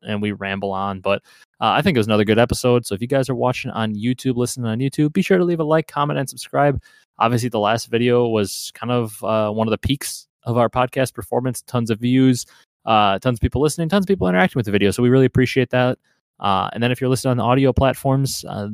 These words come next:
that was also one of our best audio, uh, performing podcasts in, in the few episodes we've had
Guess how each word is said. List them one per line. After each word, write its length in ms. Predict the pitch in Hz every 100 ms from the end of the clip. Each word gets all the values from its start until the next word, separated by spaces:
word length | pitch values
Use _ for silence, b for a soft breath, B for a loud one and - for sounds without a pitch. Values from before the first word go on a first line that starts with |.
| 107
that 80 | 104
was 160 | 110 113
also 220 | 117 135
one 100 | 131
of 60 |
our 80 | 127
best 180 | 135 -
audio, 460 | 147 160 135 104 98
uh, 240 | 107 104
performing 520 | - 98 107 101 101
podcasts 600 | 98 104 101 107 104 -
in, 240 | - 104 98
in 120 | 113
the 40 | 104
few 220 | - 113
episodes 420 | 107 - 110 98
we've 120 | 113
had 260 | - 107